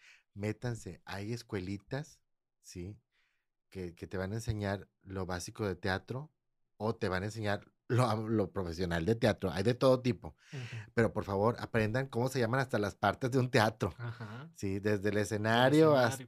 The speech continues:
Speaker 1: hasta las piernas, hasta los telones. Apréndanselo, el paso de gato, yo qué sé.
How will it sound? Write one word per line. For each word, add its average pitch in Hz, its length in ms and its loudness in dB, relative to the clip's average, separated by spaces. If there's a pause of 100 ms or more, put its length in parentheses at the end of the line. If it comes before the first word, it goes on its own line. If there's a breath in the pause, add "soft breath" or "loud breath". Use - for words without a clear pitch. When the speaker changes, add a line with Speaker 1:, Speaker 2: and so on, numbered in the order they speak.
Speaker 1:
hasta 104 220 -2
las 101 360 -2 (120)
piernas, 127 560 4
hasta 107 420 -2
los 95 180 -4
telones. 120 720 0 (400 loud breath)
Apréndanselo, 117 720 0
el 95 60 -2
paso 107 260 0
de 139 100 4
gato, 120 440 2
yo 107 180 2
qué 131 120 -4
sé. 104 300 -2